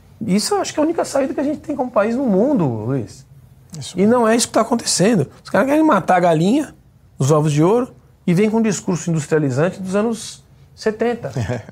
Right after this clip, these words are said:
Speaker 1: Então, assim, é, desculpe, não vai dar certo.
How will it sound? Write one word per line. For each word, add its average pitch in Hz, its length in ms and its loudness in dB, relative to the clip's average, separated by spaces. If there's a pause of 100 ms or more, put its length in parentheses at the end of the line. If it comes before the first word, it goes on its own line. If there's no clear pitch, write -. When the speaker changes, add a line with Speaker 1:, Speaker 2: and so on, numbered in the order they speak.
(420)
Speaker 1:
Então, 151 160 -4
assim, 208 280 -2 (720)
é, - 160 -12 (680)
desculpe, - 480 -2
não 190 220 2
vai 185 180 2
dar 202 80 2
certo. - 380 0